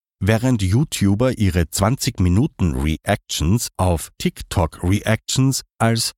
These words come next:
Reaction monetarisieren und dafür vierstellige Werbeeinnahmen kassieren.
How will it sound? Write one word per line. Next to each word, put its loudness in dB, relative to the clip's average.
Reaction 0
monetarisieren 2
und -2
dafür 0
vierstellige -2
Werbeeinnahmen 0
kassieren. -4